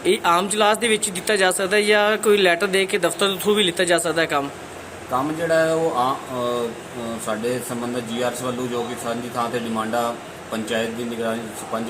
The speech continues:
Speaker 2: ਗ੍ਰਾਮ ਪੰਚਾਇਤ ਜਾਂ ਸਾਂਝੀ ਥਾਂ 'ਤੇ ਪਿੰਡ ਦੀ ਉੱਥੇ ਭਰੀਆਂ ਜਾਂਦੀਆਂ ਹਨ। ਸਰਪੰਚਾਂ ਦੀ ਮੌਜੂਦਗੀ ਵਿੱਚ ਵੀ,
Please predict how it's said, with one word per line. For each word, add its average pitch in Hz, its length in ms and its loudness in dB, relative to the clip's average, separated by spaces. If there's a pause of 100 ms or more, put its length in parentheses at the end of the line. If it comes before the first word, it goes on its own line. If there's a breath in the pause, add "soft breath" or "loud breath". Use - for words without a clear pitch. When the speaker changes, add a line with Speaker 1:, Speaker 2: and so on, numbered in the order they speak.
Speaker 2:
ਗ੍ਰਾਮ 113 280 -4
ਪੰਚਾਇਤ 113 400 -4
ਜਾਂ 117 360 -2
ਸਾਂਝੀ 113 300 -4
ਥਾਂ 113 160 -2
'ਤੇ 113 120 -6
ਪਿੰਡ 113 280 -6
ਦੀ 117 160 -6 (600)
ਉੱਥੇ 113 220 -2
ਭਰੀਆਂ 107 320 -2
ਜਾਂਦੀਆਂ 120 380 -2
ਹਨ। 120 160 -4 (640)
ਸਰਪੰਚਾਂ 117 380 -4
ਦੀ 127 120 -4
ਮੌਜੂਦਗੀ 117 460 -6
ਵਿੱਚ 123 140 -6
ਵੀ, 127 180 -2